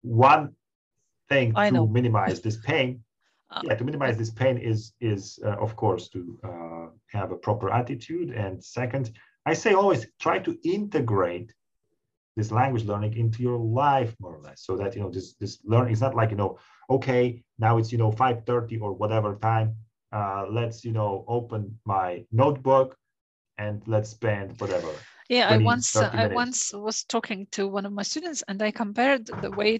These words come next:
Speaker 2: she, um, approaches this, uh, with this, you know, it's like your little hobby. You have a box, like embroidery. Yeah, you have a little box where you
Speaker 1: Mm.
Speaker 2: keep your, you know, all your gear.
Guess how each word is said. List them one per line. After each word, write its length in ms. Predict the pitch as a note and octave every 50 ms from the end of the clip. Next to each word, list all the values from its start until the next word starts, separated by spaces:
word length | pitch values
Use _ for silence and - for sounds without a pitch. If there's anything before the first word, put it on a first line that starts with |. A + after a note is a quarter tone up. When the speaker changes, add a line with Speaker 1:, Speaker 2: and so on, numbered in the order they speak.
| -
Speaker 2:
she, 500 | - - - - G#3+ G#3 G#3+ G#3 F#3+ F#3 - -
um, 380 | G3 F3+ F3+ F3 F3 F3 F3+ _ _ -
approaches 600 | - G3 - - A3+ A3+ B3 B3+ - - A3+ F#3+ -
this, 280 | F#3 D#3 D#3+ F3 -
uh, 240 | F3 - - - -
with 300 | F#3+ G3+ G#3 G#3+ G3+ G3
this, 280 | G3+ G#3 G#3 G#3 - - -
you 100 | A3 G#3+
know, 160 | G#3+ B3 C#4 -
it's 160 | A3 - -
like 200 | B3 C4 B3+ -
your 100 | A3+ A3
little 280 | G#3+ A3 A#3 A#3+ A3+ A3
hobby. 380 | - - - F3+ G#3+ B3 D4
You 100 | C4+ A#3 A3+ -
have 140 | - G3 G3
a 80 | F#3+
box, 340 | F3+ - - E3+ G3 A3+ - -
like 180 | - G3 - G3 -
embroidery. 720 | A#3 A3+ G#3+ G3+ G#3+ G3+ F#3+ F#3 E3+ - D#3 C#3+ - - - _ _ - - - - - _
Yeah, 80 | - A3
you 140 | G#3+ G#3+
have 220 | - - A3 F#3+ G3+
a 20 |
little 260 | F#3 F#3 A3+ D4 E4
box 540 | C#4+ - - D#3 E3 F#3+ B3+ - - - - - - - - -
where 160 | _ G#3 G#3+ A3
you 160 | A3 A3 A3 G#3
Speaker 1:
Mm. 60 | -
Speaker 2:
keep 400 | - - A3+ A3+ A3 - - -
your, 560 | G3+ G3 F#3 F3+ F3+ F3 F3 F3 E3+ E3 - _ _ - - - - - - _ _ _ _
you 100 | D4 C#4
know, 100 | G#3 F3+ E3+
all 200 | E3+ F#3+ G3 F#3+ G3
your 120 | G3+ F#3
gear. 360 | F#3 F#3 E3+ D#3+ F3 G3+ C4+